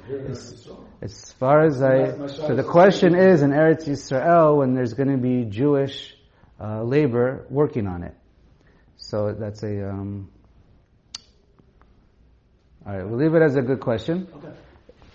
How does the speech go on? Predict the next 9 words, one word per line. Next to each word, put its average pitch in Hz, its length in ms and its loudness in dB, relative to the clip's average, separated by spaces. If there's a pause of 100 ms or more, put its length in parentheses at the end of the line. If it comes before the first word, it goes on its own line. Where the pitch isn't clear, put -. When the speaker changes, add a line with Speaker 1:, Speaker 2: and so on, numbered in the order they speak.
(540)
Speaker 2:
You're 143 200 0
kotzetz, 196 560 2
so 120 200 -4
that 113 100 -4
he's 110 140 -8
not 175 200 2
working 151 380 0
for 131 200 -6
you. 123 420 4